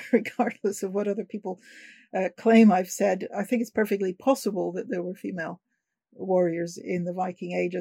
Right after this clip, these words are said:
just don't think it was common. I don't think it was a regular thing. And I think we have to look very carefully at the evidence 'cause it's really quite a complicated picture. Um, so let's not over-romanticize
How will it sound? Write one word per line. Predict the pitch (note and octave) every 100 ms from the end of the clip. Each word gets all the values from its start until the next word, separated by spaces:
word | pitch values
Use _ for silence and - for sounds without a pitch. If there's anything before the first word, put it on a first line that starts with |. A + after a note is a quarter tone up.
| F3+
just | F3+
don't | - G#3+
think | G#3+ F#3
it | F3+
was | F3+
common. | - G3+ G3 F#3
I | F3+
don't | F#3+ F#3+
think | F#3+ F3+
it | -
was | F3
a | F3+
regular | F#3 F3+ F#3 F3+
thing. | F3+ F#3+ F#3 F#3 A3+
And | F#3+ F#3 F#3+
I | -
think | F#3 - G#3+ G3
we | F#3+
have | F#3+ -
to |
look | G3 F#3+
very | F#3+ F#3
carefully | - G3 G3 F#3 F3+
at |
the | - F3+
evidence | F#3 F#3 F#3 -
'cause | G3 F3+
it's | F3+
really | - G#3
quite | - F#3+ F#3
a |
complicated | - F#3 F#3+ - F#3+ F3+ F3+ F3+ _ _ _ _ -
picture. | G#3+ - E3+ D#3+ - _ _ _ _
Um, | - F#3+ F#3 F#3 F3+ _ _
so | - - G3+ G3 F#3+ - _ _ _
let's | - A3 A3
not | A#3+ A#3
over-romanticize | A#3 A3+ G#3 G3+ G3+ G3+ G3+ G#3 - - G3+ F3+ F#3